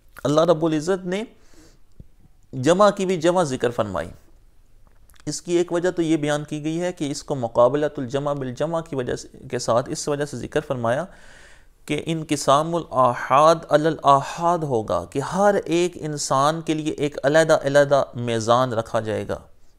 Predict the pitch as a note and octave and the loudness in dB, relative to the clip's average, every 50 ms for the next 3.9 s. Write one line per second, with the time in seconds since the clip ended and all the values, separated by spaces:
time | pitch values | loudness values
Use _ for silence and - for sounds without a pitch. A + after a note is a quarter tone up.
0 | - - - C3+ C#3+ C#3 - A#2+ C3 B2 C3 A2 A2 A2 G#2+ - C3 C#3+ D#3 D#3 | -12 -4 0 0 0 0 0 -6 -6 -6 -6 -8 -8 -8 -8 -4 0 0 2 2
1 | D3 C3+ - - - - - - - C#3 C3+ C#3 C#3+ - - D#3 E3+ F3 D#3+ D#3 | 0 -4 -6 -8 -14 -12 -12 -10 -8 -8 -6 -6 -4 0 0 2 2 2 2 2
2 | - - C3 B2+ B2+ B2 B2+ B2 A#2+ G#2+ G#2 G2+ G2+ A2+ B2 B2 C3 A#2+ A#2 - | 2 2 2 0 0 0 0 -2 -4 -4 -4 -2 -2 -2 -2 -2 -4 -6 -4 -4
3 | B2+ A#2 A#2 A#2 - - - A2 A2 A2+ A#2+ A#2+ A#2 - - C3+ D3+ | -4 -6 -6 -8 -10 -10 -10 -10 -6 -6 -6 -6 -8 -8 -8 -8 -8